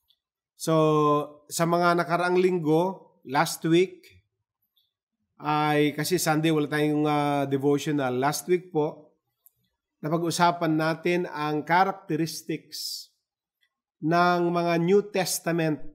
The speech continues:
ah, churches, the early church, o the early churches na pinundar ng mga early disciples and followers of Jesus.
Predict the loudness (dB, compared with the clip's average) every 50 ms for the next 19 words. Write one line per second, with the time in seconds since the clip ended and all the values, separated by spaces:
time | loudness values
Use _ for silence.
0 | -16 -20 -20 _ _ _ _ _ _ _ _ _ -8 -4 -2 0 0 0 0 -2
1 | -4 -4 -6 -6 -2 -2 -2 -2 -2 -4 -8 -8 -8 -10 -14 -10 -8 -8 -6 -2
2 | 0 0 2 2 2 0 -2 -4 -8 -8 -8 -8 -12 -14 -16 -14 -14 -10 -10 -8
3 | -6 -6 -4 -2 0 0 2 0 0 -2 -4 -4 -4 -4 -4 -4 -8 -10 -8 -8
4 | -8 -8 -8 -10 -12 _ _ _ _ _ _ _ _ _ _ -6 -6 -6 -2 0
5 | 0 2 4 2 2 2 2 4 4 4 4 2 0 -4 -4 -4 -4 -4 -4 -4
6 | -4 -4 -4 -8 -10 -14 _ _ _ _ _ _ _ _ _ _ _ _ _ -2
7 | 0 2 2 4 4 4 4 2 -2 0 -2 0 0 -2 -2 -4 -8 -8 -8 -8
8 | -10 -10 -8 -8 -8 -6 -2 -2 0 0 2 0 0 0 -2 -4 -4 -6 -8 -10
9 | -12 -14 -14 -10 -10 -8 -8 -8 -8 -10 -10 -12 -14 -12 -10 -10 -10 -12 -14